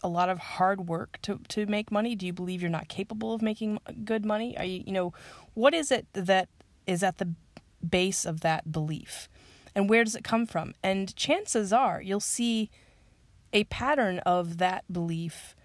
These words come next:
in your own childhood, or maybe it's from your grandparents, maybe it's from your parents, or people that you hung out with when you were young. Maybe they had to work really hard for money, or maybe they told you it takes a lot of work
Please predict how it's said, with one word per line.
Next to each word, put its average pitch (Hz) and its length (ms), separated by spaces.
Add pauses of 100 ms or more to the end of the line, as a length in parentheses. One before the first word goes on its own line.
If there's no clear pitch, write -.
(480)
in 196 360
your 185 320
own 185 280
childhood, 165 580 (140)
or 180 480
maybe 185 260
it's - 120
from 196 120
your 185 120
grandparents, 180 640
maybe 170 180
it's 202 100
from 190 180
your 185 100
parents, - 500 (420)
or 185 200
people 254 320
that 254 80
you 190 100
hung 202 220
out 202 140
with 190 200
when 180 100
you 175 80
were 170 80
young. 165 420 (680)
Maybe 196 200
they 208 160
had 214 160
to 220 80
work 190 220
really 185 160
hard 165 260
for 175 80
money, 160 320
or 185 120
maybe 226 240
they 262 100
told 247 280
you 185 120
it 160 80
takes 165 260
a 147 40
lot 190 160
of 214 80
work 202 300